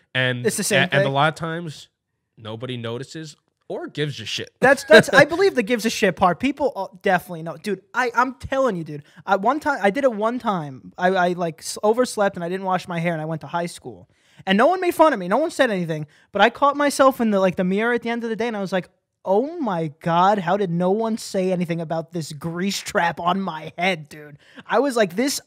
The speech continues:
Speaker 2: I can't believe people s-, saw, walked, I walked out of the house and I was, I wasn't sh-, like, killed by something." I, I couldn't believe it.
Speaker 1: I don't know, man. I think you're being overcritical.
Speaker 2: Ah,
Speaker 1: I mean,
Speaker 2: dude.
Speaker 1: we all have a little bad hair day from here, he-, you know, now and then, now and again.
Speaker 2: Now and again, yeah.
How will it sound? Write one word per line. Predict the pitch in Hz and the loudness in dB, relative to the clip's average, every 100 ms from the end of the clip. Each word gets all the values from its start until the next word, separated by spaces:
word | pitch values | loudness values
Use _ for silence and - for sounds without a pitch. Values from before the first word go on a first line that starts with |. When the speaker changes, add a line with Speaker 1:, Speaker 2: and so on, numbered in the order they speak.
| _ _ | _ _
Speaker 2:
I | - 269 | -2 -2
can't | - 320 320 320 | 0 -2 -2 -4
believe | 285 254 - | -6 -6 0
people | 254 262 226 | 0 0 -6
s-, | - - _ - | -6 -14 _ -20
saw, | - - 226 - _ | -6 -4 -2 -6 _
walked, | 214 226 - - - | 2 2 2 -10 4
I | 214 | 6
walked | 226 277 | 8 8
out | 269 | 6
of | 277 | 6
the | 185 220 | 4 6
house | 285 - - | 4 2 -2
and | 190 | 4
I | |
was, | 226 220 - - | 4 4 -8 2
I | 220 | 4
wasn't | 240 262 214 | 6 2 -4
sh-, | - - | -10 -4
like, | 196 185 _ - - | -4 -4 _ -20 -6
killed | - 247 190 | 6 8 8
by | 165 | -2
something." | 156 - 147 - 143 | -6 -10 -12 -18 -2
I, | 196 220 | -2 0
I | 220 | -2
couldn't | - 294 294 269 | -2 -4 -2 0
believe | 208 208 202 | 2 2 -2
it. | - _ _ | -12 _ _
Speaker 1:
I | 107 117 | -4 -2
don't | 143 | -2
know, | 170 170 | -4 -2
man. | 131 120 | 0 0
I | |
think | 123 147 | 0 -2
you're | 143 | -2
being | 127 127 | -4 0
overcritical. | 165 147 - 165 147 - 95 | 0 0 -4 -6 -6 -6 0
Speaker 2:
Ah, | 185 180 147 156 165 | 4 4 2 -4 -2
Speaker 1:
I | - | 2
mean, | 151 | 4
Speaker 2:
dude. | 143 | 4
Speaker 1:
we | 156 | 4
all | 165 | 4
have | 156 | 4
a | |
little | 156 143 | 0 0
bad | 143 147 135 | 0 0 0
hair | 147 160 | 0 0
day | 139 123 120 | 0 -2 -4
from | 110 120 120 | -6 -10 -10
here, | 110 123 120 | -4 -4 -4
he-, | 117 123 | -6 -6
you | 107 | -6
know, | 113 113 | -6 -4
now | 117 | -4
and | 117 | -2
then, | 113 117 127 113 | 0 -2 -4 -2
now | 117 | -2
and | 117 | -2
again. | 117 120 151 147 | -4 -4 -6 -6
Speaker 2:
Now | 175 | -6
and | 165 | -6
again, | 160 165 | -8 -8
yeah. | 175 160 | -10 -12